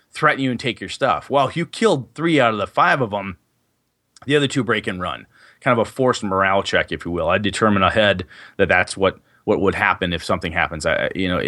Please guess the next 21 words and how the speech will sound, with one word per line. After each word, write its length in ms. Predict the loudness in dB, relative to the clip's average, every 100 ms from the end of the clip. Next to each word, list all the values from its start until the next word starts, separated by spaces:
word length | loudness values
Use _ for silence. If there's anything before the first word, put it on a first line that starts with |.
| -4
if 220 | -4 0
you 100 | -2
kill 300 | 0 0 2
over 160 | 2 2
half 260 | 2 0
the 80 | -2
party 480 | -2 0 2 0 -4 -10 -4
of 160 | -2 -2
the 80 |
bad 280 | 0 2 2
guys, 420 | 2 2 2 -2
the 100 | -2
rest 220 | -2 2 0
of 160 | 2
'em 100 | 2
are 60 | 2
gonna 200 | 2 0
run 200 | 0 -2
because 280 | -2 -4 -4
they're 80 | -4
cowards. 540 | 0 0 0 -10 -14